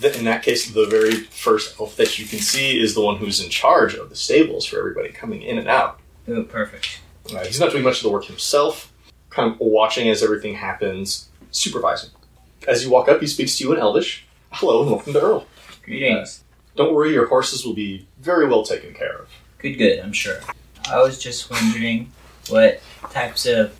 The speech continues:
Speaker 2: religious institutions, temples and shrines and monasteries and whatnot exist in the city.
Speaker 1: Oh, well, you know, you've come to a very diverse city here.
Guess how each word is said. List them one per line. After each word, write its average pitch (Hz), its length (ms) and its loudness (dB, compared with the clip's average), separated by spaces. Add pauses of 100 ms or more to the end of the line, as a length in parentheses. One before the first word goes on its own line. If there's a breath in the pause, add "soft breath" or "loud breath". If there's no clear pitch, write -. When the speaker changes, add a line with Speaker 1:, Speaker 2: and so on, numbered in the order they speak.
Speaker 2:
religious 113 760 -2
institutions, - 1300 -4 (360)
temples 107 640 -4
and 101 320 -8 (200)
shrines 107 800 -2
and 104 100 -8
monasteries 101 680 -4
and 110 100 -8
whatnot - 420 -8 (380)
exist 110 400 -8
in 107 80 -12
the 101 60 -14
city. - 380 -10 (380)
Speaker 1:
Oh, 165 240 6
well, 92 340 -2 (480)
you 107 140 -2
know, 87 120 -6 (100)
you've 92 120 -20
come 110 220 0
to - 160 -18
a 90 40 -14
very 104 420 2
diverse - 360 -12
city - 340 -6
here. - 280 -18